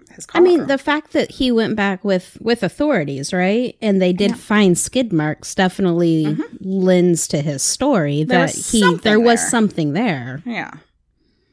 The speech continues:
Speaker 1: Who
Speaker 2: I,
Speaker 1: knows? I know.
Speaker 2: it
Speaker 1: Who
Speaker 2: sounds
Speaker 1: knows?
Speaker 2: slightly, bel-, I mean, that
Speaker 1: Yeah.
Speaker 2: sounds believable.
Speaker 1: Believable. Three days later, at eleven P M, so it's nighttime.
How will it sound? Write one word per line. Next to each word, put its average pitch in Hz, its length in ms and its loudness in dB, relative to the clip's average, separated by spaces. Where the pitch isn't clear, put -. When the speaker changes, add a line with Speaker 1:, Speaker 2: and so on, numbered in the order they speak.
Speaker 1:
Who 508 140 -8
Speaker 2:
I, - 100 6
Speaker 1:
knows? - 420 -12
I 311 120 6
know. 202 160 4
Speaker 2:
it - 80 2
Speaker 1:
Who 440 60 2
Speaker 2:
sounds 427 180 4
Speaker 1:
knows? - 80 0
Speaker 2:
slightly, 165 420 0
bel-, 160 220 -6
I 254 80 0
mean, 294 380 2
that 349 140 4
Speaker 1:
Yeah. - 60 4
Speaker 2:
sounds 311 260 2
believable. 202 480 0
Speaker 1:
Believable. 185 420 -6
Three 440 640 2
days 320 420 0
later, 185 580 -4
at 277 140 6
eleven 320 600 4
P 339 380 -2
M, 202 500 -2
so 196 100 -12
it's 196 120 -10
nighttime. 247 540 -4